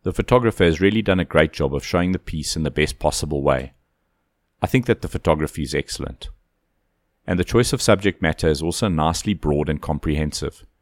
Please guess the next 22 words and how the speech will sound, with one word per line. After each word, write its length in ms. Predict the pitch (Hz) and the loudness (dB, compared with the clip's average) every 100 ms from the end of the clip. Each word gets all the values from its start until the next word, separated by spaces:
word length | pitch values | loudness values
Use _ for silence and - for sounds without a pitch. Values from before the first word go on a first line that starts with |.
| _ _ _ | _ _ _
as 120 | - 80 | -2 0
you'll 120 | 92 | 2
find 280 | 113 123 - | 2 2 0
pictures 360 | 117 - 87 | -2 -2 -4
of 80 | 78 | -2
most 320 | 76 87 - | 0 0 -2
of 80 | 113 | -4
the 80 | 110 | -4
pieces 420 | - 85 - 80 | -4 -6 -4 -2
I 80 | 82 | 0
believe 320 | 80 76 73 | 0 0 0
a 80 | 78 | -2
woodworker 500 | 71 71 76 - 73 | -2 0 0 0 -4
would 160 | 69 | -4
be 140 | 73 73 | -2 -4
interested 500 | 71 82 - 73 62 | -2 -4 -4 -6 -8
in. 180 | 60 - _ _ _ _ _ _ _ - | -12 -16 _ _ _ _ _ _ _ 4
There 120 | 92 | 4
are 40 | |
couch 400 | - 85 85 - | 6 4 4 2
tables, 480 | - 82 78 78 76 | 4 4 4 -2 -4
benches, 720 | - 76 73 73 76 67 | -2 -2 0 -2 -2 -2